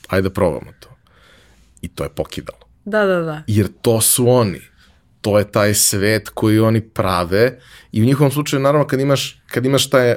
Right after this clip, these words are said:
Speaker 1: element animacije, kad daješ život stvarima koje se dešavaju, u njihovom slučaju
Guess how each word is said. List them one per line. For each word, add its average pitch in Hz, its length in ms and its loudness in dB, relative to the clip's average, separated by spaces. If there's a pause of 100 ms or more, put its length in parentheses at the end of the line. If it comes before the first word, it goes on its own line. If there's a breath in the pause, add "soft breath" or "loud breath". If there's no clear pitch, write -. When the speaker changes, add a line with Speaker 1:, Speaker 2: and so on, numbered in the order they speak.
Speaker 1:
element 120 520 2
animacije, 104 560 0
kad 90 180 -6
daješ 107 300 2
život 98 640 0 (540)
stvarima 87 560 -2
koje 80 220 -6
se - 120 -12
dešavaju, 82 380 -2
u 73 40 -6
njihovom 87 320 -4
slučaju 95 540 0